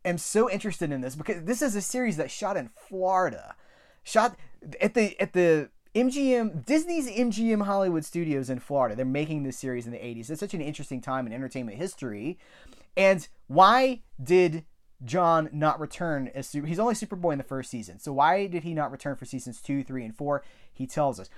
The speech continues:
We, you, you can get the information on the internet. You can hear from different places. Here's him telling the story directly himself. Uh, he auditioned for Friends. Guys, we talk about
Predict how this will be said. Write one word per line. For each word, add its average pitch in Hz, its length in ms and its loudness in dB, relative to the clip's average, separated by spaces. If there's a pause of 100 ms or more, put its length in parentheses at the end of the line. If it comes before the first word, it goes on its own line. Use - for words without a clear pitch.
We, 170 180 4
you, 190 220 2
you 180 220 -2
can 170 280 -2
get 220 180 4
the 170 60 -6
information 175 480 0
on 156 120 4
the 139 100 -2
internet. 160 340 2
You 139 60 -6
can 139 180 -2
hear 143 260 -4
from 143 140 -6
different 135 260 -6
places. 143 420 -6 (360)
Here's 226 380 2
him 165 240 0
telling 147 320 2
the 127 60 -8
story 135 260 -6
directly 120 480 -4
himself. 127 600 0 (340)
Uh, 131 320 4
he 156 100 -2
auditioned 131 460 -2
for 87 140 -12
Friends. 226 640 -4 (420)
Guys, 190 360 8
we 214 220 0
talk 208 360 2
about 147 600 6